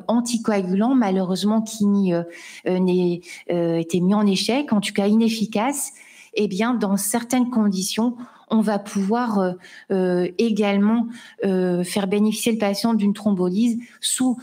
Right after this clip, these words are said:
euh, je le répète, certaines conditions, euh, euh, qui sont, euh, majeures à évidemment respecter.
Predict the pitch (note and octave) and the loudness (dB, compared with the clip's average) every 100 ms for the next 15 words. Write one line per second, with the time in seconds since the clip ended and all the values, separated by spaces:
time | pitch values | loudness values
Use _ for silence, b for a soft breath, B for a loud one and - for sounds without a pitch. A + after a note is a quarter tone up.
0 | B B - F3+ E3+ A3+ A3 G#3 G3 A#3+ | B B -4 -2 2 2 2 0 0 -2
1 | A#3+ - C4 - B3 A#3 G#3 G3 F3+ F3+ | -2 -2 -4 0 0 2 2 0 0 -4
2 | - A3 A3 _ B B B - G3 F#3 | -2 -2 -2 _ B B B -4 -2 0
3 | F3 F3 F3 E3+ B B B B F#3 E3 | 0 0 -2 -4 B B B B -4 0
4 | D#3+ D3 D3 - - - G3+ G3+ F3 E3 | 0 -2 -4 -6 -8 -4 0 0 0 0
5 | E3+ F3+ G3 G#3 F#3 F3 - F3+ F3 E3+ | 0 0 0 -2 0 -4 -2 -2 -2 -2
6 | F#3 F#3+ A3 A3 G#3 - F3+ - - | 0 2 2 2 -2 -4 -6 -8 -20